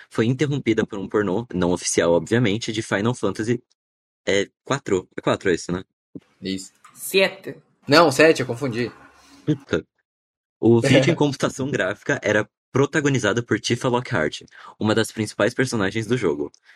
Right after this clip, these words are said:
Speaker 1: É difícil não se perguntar se os legisla-, legisladores sequer sabiam do que se tratava. Bom, um deles talvez soubesse.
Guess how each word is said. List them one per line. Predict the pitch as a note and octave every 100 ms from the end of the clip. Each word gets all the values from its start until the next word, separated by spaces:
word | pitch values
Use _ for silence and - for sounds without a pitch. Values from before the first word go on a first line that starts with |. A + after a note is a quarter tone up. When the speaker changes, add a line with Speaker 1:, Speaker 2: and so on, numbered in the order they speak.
| _
Speaker 1:
É | -
difícil | B2+ C3+ C3+ C3+
não | A2+ C3
se | -
perguntar | D#3 C#3 B2+ F#2+ G#2
se | -
os | G#2
legisla-, | F#2+ G2 A#2+ B2 A#2 - _ _
legisladores | E2+ G2 B2+ B2 A2 G#2 F2 F2 G2 - - - -
sequer | - A#2 B2
sabiam | C3 D#3 C#3+ A2+ A#2+
do | C3
que | B2+
se | -
tratava. | A#2 C#3 G2+ D2+ D2 - _ _
Bom, | - G2+ E2 - -
um | G2+ B2
deles | G2+ F#2 B2 -
talvez | B2 F#2+ F2
soubesse. | - A2+ D2+ - -